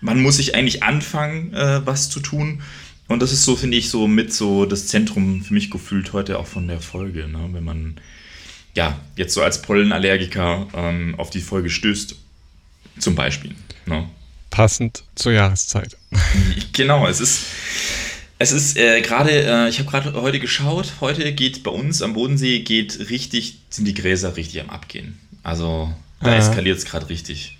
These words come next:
Speaker 1: Und dann noch Wind, ne? Wir haben Wind heute. So ein bisschen ein Wetterumschwung, ne, zwischen, äh, noch sehr, sehr trocken gewesen jetzt die letzten Tage. Man hat so das Gefühl, es könnte regnen,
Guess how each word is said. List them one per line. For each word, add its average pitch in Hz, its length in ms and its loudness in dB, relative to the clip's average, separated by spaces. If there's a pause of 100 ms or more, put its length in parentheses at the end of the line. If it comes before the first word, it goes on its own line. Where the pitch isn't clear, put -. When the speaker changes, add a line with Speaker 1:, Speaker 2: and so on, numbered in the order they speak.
Speaker 1:
Und - 140 -2
dann 208 80 6
noch 95 180 2
Wind, 143 280 2 (240)
ne? 107 140 -2
Wir 113 80 -2
haben 98 140 -2
Wind 135 240 -2
heute. 143 300 -4 (600)
So - 100 -4
ein 104 40 0
bisschen 117 300 2
ein 107 160 6
Wetterumschwung, 143 1040 0
ne, 117 120 -4
zwischen, 104 600 2
äh, - 140 -6
noch 95 240 0
sehr, 117 240 2
sehr 113 140 2
trocken 139 340 0
gewesen 127 320 -4
jetzt 120 100 -8
die - 60 -6
letzten 117 240 -4
Tage. 113 360 -4
Man 104 560 0
hat 131 120 -6
so - 40 -2
das - 120 -4
Gefühl, - 180 -2
es - 120 -2
könnte 135 340 0
regnen, 123 400 -2